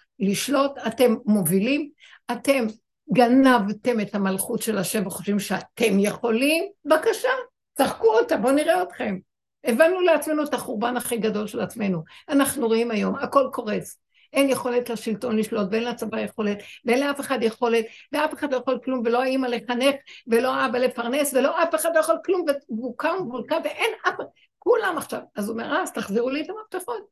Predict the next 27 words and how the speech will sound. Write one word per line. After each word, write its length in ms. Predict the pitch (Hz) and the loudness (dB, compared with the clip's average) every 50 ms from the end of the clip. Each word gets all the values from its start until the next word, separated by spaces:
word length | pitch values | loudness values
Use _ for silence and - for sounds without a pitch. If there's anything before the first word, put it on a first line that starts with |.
| _ _ - - | _ _ -20 -16
אכלתם 400 | - - - 269 277 277 - 285 | -10 -6 -2 -2 -2 -2 -2 0
מעץ 260 | 262 262 262 262 - | 2 2 0 0 -2
הדת, 260 | 277 220 190 208 208 - | -4 -4 -2 -2 -2 -2
אתם 140 | 247 240 | -4 -4
אמרתם, 560 | 240 247 254 - - 240 233 233 240 269 247 240 | -4 -6 -6 -6 -2 -2 -2 -2 0 -2 -2 2
נהיה 180 | 226 226 247 247 - - | 2 2 2 0 -2 -2
כמו 140 | 262 226 | 0 0
אלוקים." 380 | 220 220 214 214 - 240 226 226 | 2 2 2 0 -2 -2 -2 -2
אמרתי 280 | 247 262 277 285 - 381 | -2 -2 -4 -6 -6 -8
לכם, 180 | 285 - 320 | -8 -6 -4
"בבקשה, 300 | 294 262 262 - - - - - _ - - - _ - | -4 -4 -4 -4 -8 -8 -10 -10 _ -20 -20 -20 _ -4
תהיו 240 | - 277 285 392 - | 2 2 2 2 2
כמו 160 | - - 202 | -2 -6 -6
אלוקים. 440 | 208 208 - - - - 359 403 359 - _ _ _ _ _ _ - | -4 -4 -4 -4 -4 -6 -6 -8 -8 -10 _ _ _ _ _ _ -2
ילכו 340 | 262 226 240 233 269 311 269 | 0 0 2 2 0 -2 -2
בשרירות 540 | - - - - 262 247 247 262 254 - 269 | -2 -4 -6 -4 -4 -4 -4 -4 -4 -6 -6
ליבם, 340 | 247 202 196 196 202 208 226 - _ _ - | -6 -6 -4 -4 -6 -6 -8 -12 _ _ -6
בבקשה." 400 | - 269 277 - 359 285 - 415 427 - - _ - - - | -4 -4 -2 -2 -2 -4 -4 -6 -6 -10 -14 _ -20 -18 -6
עוד 180 | - 285 240 220 | -2 0 2 4
הייתי 280 | 247 254 277 269 302 269 | 4 4 4 2 0 -2
רחמן, 380 | 240 233 - - 247 254 269 | -2 -4 -6 -6 -4 -4 -2
נתתי 440 | 254 240 220 - 254 247 247 269 233 | -2 -4 -6 -6 -8 -8 -6 -4 -4
לכם 320 | 214 196 - - 226 220 202 - _ _ _ - | -2 -2 -2 -4 -4 -4 -6 -8 _ _ _ -10
חוקים 460 | - - 233 - - 330 453 427 359 214 | -8 -8 -6 0 2 4 4 4 4 2
בתוך 520 | 233 226 226 - - - 415 - - - - - | 2 0 0 0 -2 -2 -2 -2 -2 -6 -8 -2
האני 560 | 240 240 - - 247 247 262 302 392 453 453 | -2 -2 0 0 0 2 2 4 4 4 4
שלכם, 560 | - - - 254 - - - - - 285 285 | 4 2 -2 -2 -2 -2 -2 -2 -4 -4 -4